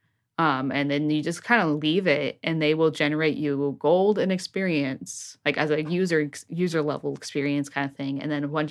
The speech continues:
find a bunch of items over the course. W-, Tap Tap Heroes ends up maxing out at eight hours, and A F K Arena maxes out at twelve hours. So if you just leave your phone, like, I can go to work, and I come back, it's like, "Oh, hey, I have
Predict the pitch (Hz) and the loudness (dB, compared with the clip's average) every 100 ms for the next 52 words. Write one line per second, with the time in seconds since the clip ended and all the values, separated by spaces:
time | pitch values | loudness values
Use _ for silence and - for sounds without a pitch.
0 | - - 160 156 151 - - 151 143 143 | -6 -2 -2 0 -4 -6 0 0 2 -2
1 | 143 147 143 - - 147 139 - - _ | -2 -4 -2 -4 -2 -2 -4 -10 -14 _
2 | _ _ 156 - - 190 185 160 160 143 | _ _ -10 -8 2 2 4 0 2 2
3 | 143 139 147 143 147 139 139 156 143 143 | 2 0 -4 -4 -2 -4 -4 -2 0 0
4 | 135 - 156 - 135 135 131 131 - _ | -4 -4 -6 -4 -4 -4 -8 -10 -14 _
5 | _ _ - 165 156 151 - 160 147 170 | _ _ -6 -2 0 0 2 0 2 2
6 | 151 143 139 147 139 - - - 160 151 | 2 0 -2 -6 -6 -8 -6 2 2 2
7 | - - - - 208 269 285 - 160 214 | -2 -4 -4 0 2 2 0 -2 0 2
8 | 226 156 - _ - 165 151 147 139 156 | 4 2 0 _ -2 0 2 0 -2 -4
9 | 175 170 156 160 151 - _ _ - 170 | 0 2 4 4 2 -2 _ _ -4 0
10 | 160 180 196 165 - _ _ - 160 - | 0 4 6 4 2 _ _ -8 -2 0
11 | 254 320 190 156 _ _ _ - 277 214 | 4 6 4 2 _ _ _ 4 4 6
12 | 214 190 | 4 4